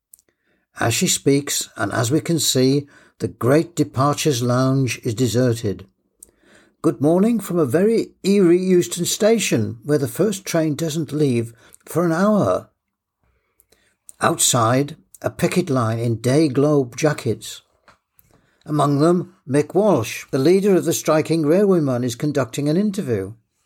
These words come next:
His style is a model for any student of leadership. He is clear, speaks without rhetorical flourishes or cliches,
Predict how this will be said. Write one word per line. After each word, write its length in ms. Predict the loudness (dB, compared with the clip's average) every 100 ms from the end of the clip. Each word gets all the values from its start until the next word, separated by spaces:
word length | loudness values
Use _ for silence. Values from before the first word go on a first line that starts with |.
| _ _ _ _ _ _
His 220 | -6 -4
style 480 | -2 0 2 2 0
is 180 | -2 -2
a 60 | 0
model 480 | 2 2 2 0
for 180 | -2 -2
any 160 | 0 0
student 480 | -2 -2 0 0 -4
of 120 | -2
leadership. 600 | -2 0 -4 -6 -10 -12 _ _ _ _ _ _ _ _ _ _ _
He 100 | -10
is 120 | -10
clear, 560 | -10 -4 0 0 -2 -8 _ _ _ _ _ -10
speaks 540 | -8 0 0 0 -2
without 440 | 0 2 2 0
rhetorical 600 | -4 -2 0 0 0 -2
flourishes 600 | -4 -2 -2 -2 -4 -4
or 140 | -4 -6
cliches, 680 | -4 -4 -2 -6 -6 -10